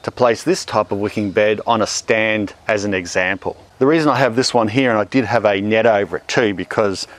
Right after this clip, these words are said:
the possums could easily jump in and eat the crops. But I was testing it for Birdie's garden beds,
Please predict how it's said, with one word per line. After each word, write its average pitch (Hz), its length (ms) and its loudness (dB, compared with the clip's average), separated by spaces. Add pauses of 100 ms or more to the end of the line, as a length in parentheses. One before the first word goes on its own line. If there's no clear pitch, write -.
(100)
the - 80 -6
possums 110 480 -2
could 104 160 -2
easily 101 320 -2
jump 104 360 -2
in 101 240 -2 (240)
and 110 100 0
eat 107 160 0
the 92 80 -8
crops. - 640 -2 (640)
But 123 100 4
I 139 80 4
was 143 160 0
testing 131 500 0
it 101 300 0
for 104 320 2
Birdie's 98 400 0
garden 117 400 2
beds, 98 540 -2